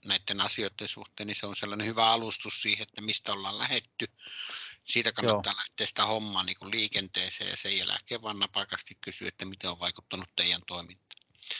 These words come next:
Speaker 1: Sehän nyt on ihan selvä homma, että uikutusta tulee, että rahat on mennyt ja mitä ei ole,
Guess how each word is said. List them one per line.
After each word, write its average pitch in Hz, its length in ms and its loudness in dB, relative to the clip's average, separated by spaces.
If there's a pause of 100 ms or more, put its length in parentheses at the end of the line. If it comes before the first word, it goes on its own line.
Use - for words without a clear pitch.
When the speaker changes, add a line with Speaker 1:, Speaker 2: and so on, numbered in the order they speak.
(180)
Speaker 1:
Sehän 107 240 6
nyt 107 200 0
on 117 100 4
ihan 110 160 4
selvä 101 300 -2
homma, 98 260 -4
että 101 200 -4 (160)
uikutusta 101 600 -6
tulee, 95 280 0
että - 200 -6
rahat 98 380 -2
on 90 60 -8
mennyt 87 380 -4
ja 95 160 2
mitä 92 300 0
ei 90 200 2
ole, 143 160 -14